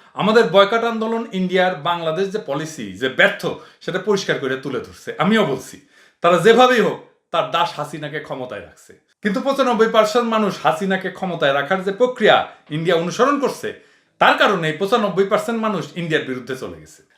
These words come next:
আমাদের এই লড়াই, বয়-, বয়কটের লড়াই, দেশের মানুষের মনে ভারতের প্রতি যে তীব্র ঘৃণা তৈরি হয়েছে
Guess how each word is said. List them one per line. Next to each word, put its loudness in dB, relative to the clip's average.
আমাদের 6
এই 6
লড়াই, 4
বয়-, -2
বয়কটের 2
লড়াই, 2
দেশের -4
মানুষের -6
মনে -6
ভারতের -6
প্রতি -10
যে -12
তীব্র -2
ঘৃণা 0
তৈরি 0
হয়েছে -2